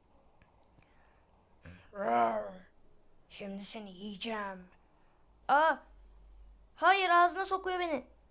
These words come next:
Ah. Dur, bir daha deneyeceğim. English or Spanish? Belon, kaç çabuk.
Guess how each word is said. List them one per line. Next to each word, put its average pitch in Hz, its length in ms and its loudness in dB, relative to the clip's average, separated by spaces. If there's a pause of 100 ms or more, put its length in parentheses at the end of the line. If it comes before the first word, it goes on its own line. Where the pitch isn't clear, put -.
(3250)
Ah. 254 260 0 (1120)
Dur, 269 160 -8
bir 269 60 -4
daha 302 200 8
deneyeceğim. 285 520 0 (1200)
English 311 440 -4
or 302 120 0
Spanish? 294 720 -4 (2500)
Belon, 349 360 4
kaç 359 260 0
çabuk. 370 640 4